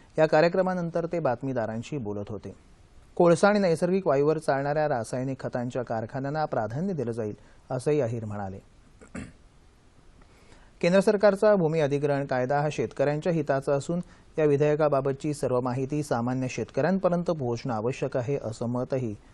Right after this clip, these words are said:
अहिर यांनी यावेळी व्यक्त केलं. काँग्रेसचे ज्येष्ठ नेते शिवराज पाटील चाकूरकर यांचा लातूर इथं माजी मुख्यमंत्री डॉक्टर शिवाजीराव पाटील निलंगेकर यांच्या हस्ते सत्कार करण्यात आला. देशात आणि राज्यात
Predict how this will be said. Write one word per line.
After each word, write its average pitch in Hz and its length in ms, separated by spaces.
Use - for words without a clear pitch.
अहिर 160 240
यांनी 151 220
यावेळी 113 300
व्यक्त 110 360
केलं. 104 200
काँग्रेसचे 185 400
ज्येष्ठ 180 280
नेते 214 340
शिवराज 143 360
पाटील 143 320
चाकूरकर 147 640
यांचा 139 340
लातूर 131 360
इथं 170 240
माजी 135 280
मुख्यमंत्री 160 580
डॉक्टर 127 300
शिवाजीराव 123 540
पाटील 131 280
निलंगेकर 131 640
यांच्या 165 360
हस्ते 175 300
सत्कार 123 420
करण्यात 104 320
आला. 92 120
देशात 170 340
आणि 214 120
राज्यात 180 360